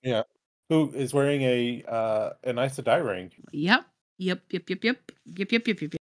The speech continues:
Speaker 2: The Ouroboros.
Speaker 1: Yep.
Speaker 2: And then,
Speaker 1: That's
Speaker 2: and
Speaker 1: the
Speaker 2: then we
Speaker 1: same
Speaker 2: get
Speaker 1: ring. I think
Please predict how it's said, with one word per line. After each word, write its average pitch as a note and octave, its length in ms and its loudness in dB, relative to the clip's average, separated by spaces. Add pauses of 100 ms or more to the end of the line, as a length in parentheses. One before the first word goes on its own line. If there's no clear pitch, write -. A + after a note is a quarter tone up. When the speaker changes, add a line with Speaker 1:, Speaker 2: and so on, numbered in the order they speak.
(100)
Speaker 2:
The F3 180 -4
Ouroboros. E3+ 880 -2 (320)
Speaker 1:
Yep. - 280 -4
Speaker 2:
And C#4 120 8
then, F4+ 200 8
Speaker 1:
That's F4 120 2
Speaker 2:
and D#4 80 8
Speaker 1:
the E4+ 40 10
Speaker 2:
then E4+ 80 8
we E4+ 60 12
Speaker 1:
same D#4+ 60 10
Speaker 2:
get E4 100 8
Speaker 1:
ring. D#4 140 2
I - 20 2
think F#3 180 -2